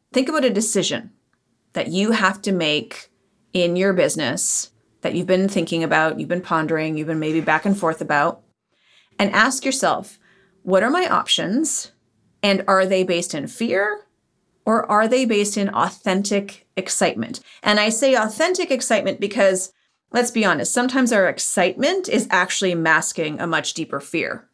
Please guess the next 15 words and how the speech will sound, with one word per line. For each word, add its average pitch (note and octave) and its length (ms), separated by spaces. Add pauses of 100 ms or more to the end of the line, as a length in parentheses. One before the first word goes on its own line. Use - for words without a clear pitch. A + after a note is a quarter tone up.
(320)
<laughs> - 440
You're A3 120
like, G3 240 (280)
"Oh A#3+ 80
my A3+ 120
gosh, G3+ 320
Kelsey, G#3 420 (540)
<laughs> - 580
what A3+ 140
are C4 40
you C4 80
talking G3+ 340
about? C3 260
I F3 80
might, F3+ 280